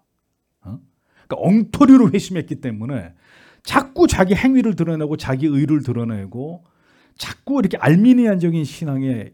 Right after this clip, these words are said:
경도돼서 그게 바른 믿음인 줄 알고 기복주의를 따라가고 그렇게 되는 거예요. 정말 제대로 회심을 한 사람은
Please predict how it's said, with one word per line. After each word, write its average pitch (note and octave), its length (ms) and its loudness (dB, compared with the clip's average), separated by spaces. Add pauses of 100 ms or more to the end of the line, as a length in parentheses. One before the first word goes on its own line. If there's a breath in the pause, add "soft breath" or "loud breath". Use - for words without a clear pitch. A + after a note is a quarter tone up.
(140)
경도돼서 A2+ 880 -8 (120 soft breath)
그게 C#3+ 220 0
바른 C#3 340 -4
믿음인 A#2+ 340 -4
줄 G#2 160 -14
알고 E2+ 420 -18 (1000 soft breath)
기복주의를 D3 600 0
따라가고 B2 480 -12
그렇게 - 240 -6
되는 F#2 360 -10
거예요. D#2+ 180 -20 (1200)
정말 C#3 460 -2
제대로 F3+ 580 4
회심을 E3+ 420 -6
한 A#2+ 120 -4
사람은 G2 580 -12